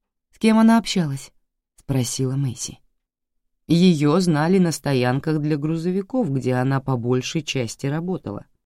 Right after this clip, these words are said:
Все о ней знали. Но никто точно не мог сказать, когда она исчезла или с кем ее видели в последний раз. Мир пожирает таких девушек, как Бекки Тейлор.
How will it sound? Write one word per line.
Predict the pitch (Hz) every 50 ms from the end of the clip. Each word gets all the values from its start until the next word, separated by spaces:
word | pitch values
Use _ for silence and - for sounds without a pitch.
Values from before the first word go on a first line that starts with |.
| _ _ _ _ _ _ _
Все | - - 156 165 190 247
о | 285
ней | 262 202 151 127
знали. | 113 104 120 120 113 98 98 92 - _ _ _ _ _ _ _ -
Но | 151 151 143 143
никто | 139 135 127 - - - 127 123 123
точно | - 135 135 131 - 143
не | 135 131 123
мог | 120 127 131 -
сказать, | - - - 120 113 101 123 131 151 - - - _ _ _ _ _
когда | - 165 147 117 127 123 123 120 120
она | 123 135 139 139 151
исчезла | 151 143 - - - 156 160 151 147 170 175 165 - - _ _
или | - - 156 139 135 135
с | - -
кем | - - - 127 120 120
ее | 127 123 156 139 135 135
видели | 113 92 107 104 92 - 107 113 127
в | 127 - -
последний | - 113 - - 95 98 95 92 104 113 120 123
раз. | 131 123 - - - _ _ _ _ _ _ _ _ _ _ _ _ _ _ _ _ _ _ _ _ _ _ -
Мир | - 160 175 196 214 214 190 190
пожирает | - - 170 170 160 175 180 180 196 185 151 113 - -
таких | - 110 101 - 123 113 107
девушек, | 110 104 117 139 143 135 135 131 - - 123 - - _ _ _ _ _ _
как | - - 127 101 113
Бекки | 117 123 123 110 - - 98
Тейлор. | - - 101 104 104 - - - -